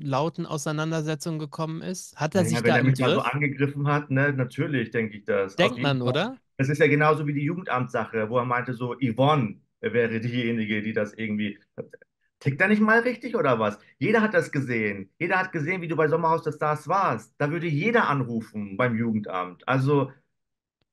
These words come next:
Speaker 1: Und er kann ja, da
Speaker 2: Yvonne
Speaker 1: kann ja,
Speaker 2: alleine. Also
Speaker 1: äh
Speaker 2: Yvonne, Yvonne war auch natürlich schuld, dass du mit Ariel was hattest, natürlich, dass du eingelocht hast, ne? Also
Speaker 1: Und da läuft immer noch was, hab ich gehört.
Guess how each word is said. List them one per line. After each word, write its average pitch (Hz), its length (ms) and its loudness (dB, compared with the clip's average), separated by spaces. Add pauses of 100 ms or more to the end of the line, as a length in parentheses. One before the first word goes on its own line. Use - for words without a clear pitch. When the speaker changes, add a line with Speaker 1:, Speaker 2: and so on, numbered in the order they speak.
(100)
Speaker 1:
Und 135 140 -4
er 135 80 0
kann 143 280 0
ja, 127 200 2
da 143 140 6
Speaker 2:
Yvonne 202 100 0
Speaker 1:
kann - 180 0
ja, 107 320 4
Speaker 2:
alleine. 107 120 -2
Also 147 140 6
Speaker 1:
äh - 120 2
Speaker 2:
Yvonne, 190 340 0 (160)
Yvonne 175 260 4
war 180 160 4
auch 170 160 2
natürlich 151 440 -4
schuld, 180 300 -2
dass 156 180 0
du 165 80 -8
mit 156 200 -6 (200)
Ariel 143 340 2
was 120 160 -2
hattest, 95 320 -6
natürlich, 87 720 -6
dass 117 120 0
du - 80 -2
eingelocht 104 600 -2
hast, - 360 -14
ne? 165 320 -2 (440)
Also 123 420 4 (1000)
Speaker 1:
Und 143 140 2
da 135 60 4
läuft 139 260 2
immer 226 200 4
noch 151 120 4
was, 127 180 2
hab 120 100 2
ich 113 120 -10
gehört. 139 460 -4